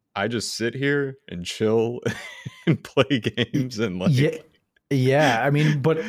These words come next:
Speaker 2: but the funny thing is, is I, the one, th-, the other thing that I know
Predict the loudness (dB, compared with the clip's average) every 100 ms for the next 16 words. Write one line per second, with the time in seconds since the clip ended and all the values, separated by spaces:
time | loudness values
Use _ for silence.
0 | -4 0 2 2 2 2 4 4 4 4
1 | 2 0 -6 -8 _ 0 2 4 4 2
2 | 2 2 4 2 2 2 2 2 2 2
3 | 2 2 0